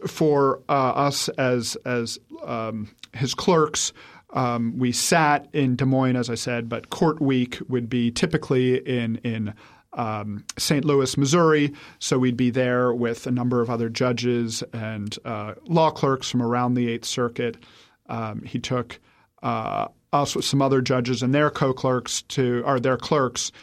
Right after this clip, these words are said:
to, uh, see a baseball game. I think the first court week we were down there, we'd, we'd have,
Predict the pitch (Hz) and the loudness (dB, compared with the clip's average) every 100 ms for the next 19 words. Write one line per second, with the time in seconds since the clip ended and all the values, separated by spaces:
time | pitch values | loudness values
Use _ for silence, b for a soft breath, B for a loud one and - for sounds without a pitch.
0 | B B - 156 135 123 120 120 120 110 | B B -2 2 4 6 4 2 -2 -4
1 | - 127 185 185 180 160 156 156 151 147 | -2 2 4 4 4 4 4 4 4 2
2 | 131 131 135 - 139 - 151 139 135 131 | 2 0 0 0 0 2 0 0 0 0
3 | 131 127 120 127 123 123 123 120 120 117 | 0 0 2 0 -2 -2 -2 -2 -4 -4
4 | 113 131 120 104 117 110 | -8 -6 -8 -6 -8 -8